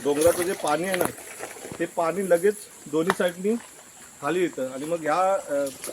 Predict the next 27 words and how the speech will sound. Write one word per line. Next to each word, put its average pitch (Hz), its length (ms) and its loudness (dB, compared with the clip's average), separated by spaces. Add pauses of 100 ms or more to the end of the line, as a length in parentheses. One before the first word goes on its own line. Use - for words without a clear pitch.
(380)
जे, 160 60 -2
हे 160 400 -6
जे 175 100 -2
दगड 165 300 0
आहेत 165 120 0 (400)
ह्या 151 100 -2
दगडातून 175 560 -2
मार्ग 180 340 -2
काढणं 196 300 0
खूप 196 180 -2
मुश्किल 196 300 -2
होतं. 143 220 -2 (2500)
त्याच्यामुळे 170 380 -2
कधी 185 160 -2
पण 185 160 -2
जर 190 80 0
कड्यामध्ये 180 540 0
खेकडे 165 260 -4
पकडायला 185 340 0
गेलात 180 280 -2 (1800)
तर 151 80 2
पाऊस 180 340 2
नसेल 202 300 -4
त्याच 190 220 0
वेळी 196 140 -8
जावं 175 220 4
लागेल. 139 240 -4